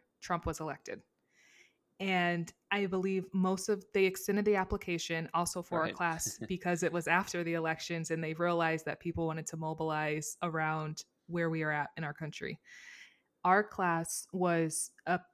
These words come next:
Speaker 1: a safe space and a peace of mind for me in that first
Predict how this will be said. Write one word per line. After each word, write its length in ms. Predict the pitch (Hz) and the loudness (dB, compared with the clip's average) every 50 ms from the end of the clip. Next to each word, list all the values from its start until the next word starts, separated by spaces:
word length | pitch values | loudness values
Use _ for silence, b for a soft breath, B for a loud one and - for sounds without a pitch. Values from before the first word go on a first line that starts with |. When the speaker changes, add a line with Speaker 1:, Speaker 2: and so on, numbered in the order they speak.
| _ _ _ _ | _ _ _ _
Speaker 1:
a 80 | - 175 | -6 -4
safe 440 | - - - - 185 180 185 185 185 | -4 -2 0 2 4 4 4 4 2
space 720 | - - - - 180 175 165 165 165 - - - - - - | -2 -4 -2 0 0 2 2 0 0 -2 -6 -8 -8 -8 -4
and 120 | 196 180 175 | -2 -2 -2
a 60 | 165 | -2
peace 320 | - - 185 180 175 - | -4 -4 -4 -4 0 0
of 160 | 185 170 - 175 | -2 -2 0 0
mind 340 | 165 165 165 165 160 165 | 2 2 2 2 0 -2
for 160 | - - 170 165 | -4 -6 -4 -4
me 340 | 165 160 160 160 160 156 - 175 | -4 -4 -4 -6 -6 -8 -6 -4
in 220 | 170 165 160 160 | -4 -2 -2 -2
that 400 | 160 156 156 156 160 - - - | -2 -2 0 0 -2 -4 -6 -12
first 640 | - - 180 170 165 165 156 - - - - - - | -4 0 2 2 2 2 0 -4 -8 -8 -8 -10 -10